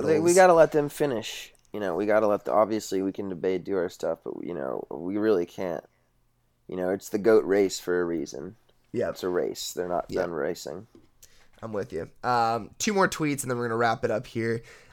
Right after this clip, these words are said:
Speaker 2: Uh, Cuevas tweeted, uh, saying how, you know,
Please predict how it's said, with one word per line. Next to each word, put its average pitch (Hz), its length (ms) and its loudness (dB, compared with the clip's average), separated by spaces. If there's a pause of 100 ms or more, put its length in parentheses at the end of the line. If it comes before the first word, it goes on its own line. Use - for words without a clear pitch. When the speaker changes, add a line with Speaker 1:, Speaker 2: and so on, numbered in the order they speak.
Speaker 2:
Uh, 98 240 0 (180)
Cuevas 147 800 2 (100)
tweeted, 120 540 -4 (280)
uh, 92 260 -4
saying 117 360 2
how, 104 420 0
you 101 120 -8
know, 82 200 -4